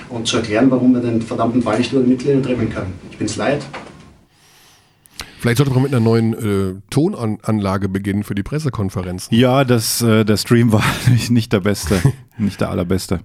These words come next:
Speaker 2: Hm.
Speaker 3: Aber da schlägt der Inhalt die Form, glaub ich.
Speaker 2: Absolut.
Speaker 3: Hm.
Speaker 2: Ja, war auch, äh
Speaker 3: Oh, da sind wir uns einig?
Speaker 2: Ja, also,
Speaker 3: Mhm.
Speaker 2: mm, ja, normalerweise würde ich sagen, ja, obwohl du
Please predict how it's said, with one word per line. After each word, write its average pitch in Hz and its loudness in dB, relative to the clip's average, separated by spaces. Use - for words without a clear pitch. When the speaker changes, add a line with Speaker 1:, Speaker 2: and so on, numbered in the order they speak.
Speaker 2:
Hm. 98 -4
Speaker 3:
Aber 101 2
da 104 4
schlägt 113 0
der 110 4
Inhalt 107 0
die 95 2
Form, 98 -2
glaub 90 0
ich. 87 -2
Speaker 2:
Absolut. 95 -4
Speaker 3:
Hm. 90 2
Speaker 2:
Ja, 98 -6
war 101 -4
auch, 110 -6
äh 101 -6
Speaker 3:
Oh, - 2
da 117 4
sind 131 2
wir 156 4
uns 160 0
einig? 175 0
Speaker 2:
Ja, 147 0
also, 117 2
Speaker 3:
Mhm. 156 4
Speaker 2:
mm, 147 -4
ja, 147 4
normalerweise 165 2
würde 151 2
ich 143 -2
sagen, 160 2
ja, 117 0
obwohl 139 4
du 220 2